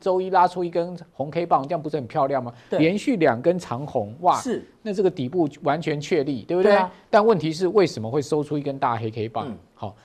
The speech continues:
Speaker 1: 你可以看到，事实上，美国股市啊，在这根周一大涨七趴之前啊，它的波幅已经缩小。
Speaker 2: 缩小，对，原本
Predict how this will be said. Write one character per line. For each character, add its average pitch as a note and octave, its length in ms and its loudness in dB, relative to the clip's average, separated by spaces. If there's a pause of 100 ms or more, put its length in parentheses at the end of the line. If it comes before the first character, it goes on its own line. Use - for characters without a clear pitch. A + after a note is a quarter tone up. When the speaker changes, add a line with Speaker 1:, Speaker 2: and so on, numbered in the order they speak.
Speaker 1:
你 C#3+ 60 -10
可 B3 80 6
以 B3+ 40 8
看 B3 180 4
到， G#3+ 240 8 (220)
事 - 80 -18
实 C#4 80 -6
上， A#3 120 6
美 E3+ 140 2
国 A3+ 100 8
股 D3+ 200 4
市 F#3+ 160 4
啊， D3 120 8
在 F3 320 8 (420)
这 G#3 160 10
根 F3+ 280 4 (100)
周 F3+ 240 6
一 F3 140 0
大 E3 180 8
涨 A2 180 0
七 D3+ 200 -4
趴 D3+ 180 0
之 D3+ 100 -6
前 G#2+ 240 -4
啊， G2 120 -6
它 D3+ 120 0
的 E3+ 60 4
波 E3 260 2
幅 C#3+ 140 -6
已 G2 40 -8
经 A2 140 -8
缩 B2 240 -4
小。 - 140 -4
Speaker 2:
缩 E3+ 100 4
小， G#2+ 240 -2
对， A#2 140 -4
原 B2 140 -4
本 A2 180 -6